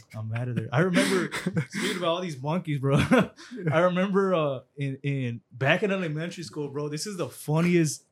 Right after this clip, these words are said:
Speaker 2: dumbest story
Speaker 1: <laughs>
Speaker 2: ever, bro. And, uh, Isaac can vouch for this shit.
Speaker 1: <laughs>
Speaker 2: You know, uh, did you go to Lehigh or no?
Speaker 1: Nah.
Speaker 2: Oh, okay.
Speaker 1: Oh, I did.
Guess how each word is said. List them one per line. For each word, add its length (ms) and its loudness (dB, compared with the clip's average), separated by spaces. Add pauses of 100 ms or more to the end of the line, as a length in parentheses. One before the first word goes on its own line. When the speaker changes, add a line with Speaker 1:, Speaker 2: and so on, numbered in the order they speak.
Speaker 2:
dumbest 440 4
story 500 -2 (220)
Speaker 1:
<laughs> 220 -4
Speaker 2:
ever, 420 2
bro. 240 -6 (580)
And, 320 0
uh, 240 -2
Isaac 320 2
can 160 -6
vouch 280 0
for 140 -8
this 160 -6
shit. 320 -8 (220)
Speaker 1:
<laughs> 200 0
Speaker 2:
You 160 0
know, 280 0
uh, 260 0
did 160 2
you 80 4
go 140 6
to 60 4
Lehigh 400 2
or 100 0
no? 360 -4
Speaker 1:
Nah. 340 -2 (180)
Speaker 2:
Oh, 220 0
okay. 120 2
Speaker 1:
Oh, 300 2
I 80 0
did. 340 -4